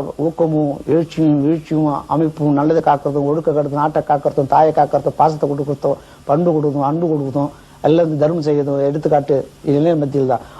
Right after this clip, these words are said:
அந்த இளைஞர் மத்தியில பெண்கள் தான் முக்கியம். அவங்க தான் தாய் பாசம். அந்த குழந்தை இருக்கும்போது நல்லவன் கல்லவனா மாறியும் போறான், கல-, கல்லவன் கொலையாளியா மாறியும் போறான், கொலையாளி என்னன்னு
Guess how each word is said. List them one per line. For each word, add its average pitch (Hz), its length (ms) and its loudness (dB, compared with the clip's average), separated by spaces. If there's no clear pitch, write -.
அந்த 123 160 -4
இளைஞர் 202 320 4
மத்தியில 180 340 0
பெண்கள் 180 320 2
தான் 180 140 0
முக்கியம். 147 320 0
அவங்க 147 220 0
தான் 160 140 -2
தாய் 165 220 4
பாசம். 156 340 2
அந்த 139 180 -2
குழந்தை 156 260 2
இருக்கும்போது 135 420 -4
நல்லவன் 220 400 2
கல்லவனா 190 380 2
மாறியும் 165 300 0
போறான், 127 260 -2
கல-, 165 300 4
கல்லவன் 226 340 4
கொலையாளியா 196 400 4
மாறியும் 170 260 -2
போறான், 139 200 0
கொலையாளி 226 320 2
என்னன்னு 220 220 -4